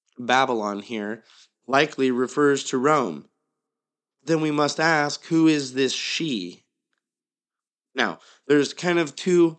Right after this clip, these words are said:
assumed options here. Many believe this to be a specific believer who,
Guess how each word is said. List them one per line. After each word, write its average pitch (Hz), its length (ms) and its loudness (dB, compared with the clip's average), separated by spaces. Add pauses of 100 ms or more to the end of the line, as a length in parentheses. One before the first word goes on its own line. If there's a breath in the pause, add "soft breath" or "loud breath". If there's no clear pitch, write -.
(140)
assumed 139 480 -4
options - 380 -16
here. - 140 -18 (920)
Many 160 240 2
believe 135 540 2
this 139 240 2
to - 120 -6
be 135 160 2
a 127 60 2
specific 143 600 -2
believer 117 380 0
who, 165 440 0